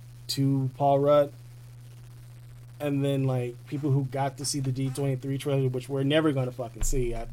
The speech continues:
that I already gave up, like, "All right, we're not gonna see that D twenty-three trailer." But from hearing, like, the tone from people was talking about that, I was like, "I think this is gonna be," uh,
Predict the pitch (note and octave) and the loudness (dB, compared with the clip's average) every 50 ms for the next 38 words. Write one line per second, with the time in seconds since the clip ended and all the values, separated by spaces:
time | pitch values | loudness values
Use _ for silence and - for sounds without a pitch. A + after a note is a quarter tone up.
0 | A#2 A#2 B2 B2 B2 B2 A#2+ B2 B2 A#2+ A#2+ A#2+ A#2 A#2 A2+ A2 A2 A2 - - | -8 -8 -8 -8 -8 -6 -6 -6 -4 -4 -4 -4 -6 -6 -6 -8 -10 -12 -14 -18
1 | - - - - - - - - - - C3 C3 C3 B2+ B2 A#2+ B2 A#2+ A#2+ A#2 | -20 -18 -18 -18 -18 -18 -18 -18 -16 -14 -6 -2 2 2 2 2 0 -4 -6 -6
2 | - A#2+ B2 A#2 A#2 A#2 A#2 A#2 A2+ A2 A2+ A2+ A2 A#2+ A#2 A#2+ A#2+ A#2+ A#2+ - | -10 -10 -10 -10 -10 -8 -10 -10 -10 -10 -12 -10 -10 -8 -8 -8 -10 -10 -10 -10
3 | - B2 A#2 A#2 A2+ G#2+ A#2+ A#2 A2+ - - B2 A2+ A2 - A#2 A2 - A#2+ A2+ | -10 -10 -10 -10 -12 -12 -6 -2 0 0 0 0 -2 -2 -4 -6 -6 -6 -8 -10
4 | A2 G#2+ G#2+ - - - - - - - - - - - - - C#3+ C#3 C3 B2+ | -10 -12 -12 -14 -16 -18 -18 -18 -18 -18 -18 -18 -18 -18 -6 0 2 2 2 2
5 | - C#3 C3+ C3 C3 C3+ C#3+ C3+ D3+ D#3 D#3 D3+ D3 D3 C#3 C3+ C3+ C3 B2+ B2+ | 0 0 0 0 0 0 0 0 2 4 4 4 4 4 2 2 2 0 0 -2
6 | C3 B2 A#2+ A#2+ B2+ C3 C3 - - D3 D3 D3 D3+ D3+ D3 C3 D3 C3+ B2+ B2 | -6 -10 -10 -6 -6 -6 -6 -4 -2 0 0 2 2 0 0 0 0 0 0 0
7 | B2 - - - - D3 C3+ C3 C3 C3 C3 - C#3+ C#3 C#3 C3 B2+ B2 A#2 A#2+ | -2 -6 -10 -6 -4 -2 -2 0 0 -2 -2 -2 0 0 0 0 -2 -2 -4 -2
8 | A#2+ C3 C#3 D3 D3 C#3 C3+ B2+ C3 B2 A#2 - - - - - - - - - | 2 4 4 4 6 4 2 2 0 -2 -4 -4 -12 -18 -18 -18 -18 -18 -18 -18
9 | - - - - - - - - - - - - C#3+ - - A3+ F#3+ B3+ B3+ G#3 | -18 -18 -18 -18 -18 -18 -18 -18 -18 -14 -10 -10 -10 -8 -6 -6 -4 -4 -2 2
10 | F3+ D#3+ C#3+ C#3 C3+ C3+ C3 B2+ A#2+ A#2 G#2+ - - - - - - - - - | 4 4 4 4 4 2 2 0 -2 -4 -6 -10 -14 -18 -18 -18 -18 -18 -18 -18
11 | - - - - - - - - - - - - - - - - - - - - | -18 -18 -18 -18 -18 -18 -18 -18 -18 -18 -18 -18 -20 -20 -20 -20 -20 -20 -20 -20
12 | - - - - - - - - - - - - - - - - - - - - | -20 -20 -18 -18 -18 -18 -18 -18 -18 -18 -18 -18 -18 -18 -18 -18 -18 -18 -18 -18
13 | - - - - - - - - - - - D3 D3+ D#3+ D#3 C#3+ | -18 -18 -18 -18 -18 -18 -18 -18 -18 -14 -10 -8 -8 -8 -8 -8